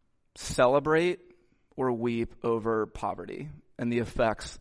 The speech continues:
that it has on people's humanity? Not a trick question. Okay, he weeps over it. Okay, because, because it, it's a horrible thing. It's not inherently virtuous to be poor.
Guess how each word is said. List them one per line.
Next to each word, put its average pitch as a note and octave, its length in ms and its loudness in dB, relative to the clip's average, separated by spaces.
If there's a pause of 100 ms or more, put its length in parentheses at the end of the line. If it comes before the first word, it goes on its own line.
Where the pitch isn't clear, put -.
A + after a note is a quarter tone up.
(440)
that A2+ 140 -2
it G#2 100 0
has G#2+ 320 -4
on A#2+ 140 -6
people's - 320 -10
humanity? C3 560 -12 (1300)
Not C#3+ 140 4
a C3+ 40 2
trick C#3 200 0
question. - 460 -2 (460)
Okay, - 140 -8
he D3+ 140 4
weeps - 260 10
over A2+ 260 2
it. - 140 -6 (880)
Okay, B2 120 2
because, C3+ 320 4
because C3+ 340 2
it, C3+ 120 2
it's C#3 140 4
a B2+ 60 4
horrible C#3 480 2
thing. C3 160 2
It's A#2+ 100 -2
not C#3 140 4
inherently B2 580 -2
virtuous A#2 760 0 (320)
to B2 80 -6
be A#2+ 120 -2
poor. - 460 -2